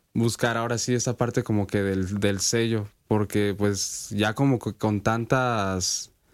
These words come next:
pues, con, con tantos productores, este, con tantas, de alguna forma, colaboraciones, porque el hecho de que, pues, de alguna forma,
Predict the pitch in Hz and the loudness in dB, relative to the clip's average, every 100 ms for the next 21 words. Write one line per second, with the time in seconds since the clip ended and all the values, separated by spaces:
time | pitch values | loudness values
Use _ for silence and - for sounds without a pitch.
0 | _ _ _ _ _ _ _ _ - 113 | _ _ _ _ _ _ _ _ 2 2
1 | - 113 107 104 - 110 107 113 127 - | 4 2 2 0 0 0 2 0 -2 0
2 | 104 92 113 104 95 - 95 - 98 - | -2 0 0 0 -2 -2 -4 -2 -6 -2
3 | 101 104 127 113 107 110 120 120 113 98 | -2 0 0 0 0 0 0 -2 -2 -4
4 | 92 80 87 101 104 95 - - 92 101 | -4 -6 -4 -2 -2 -2 -8 -4 -2 0
5 | 123 113 98 90 95 92 95 107 113 120 | 0 0 -2 -4 -2 0 0 0 0 2
6 | 127 117 | 2 0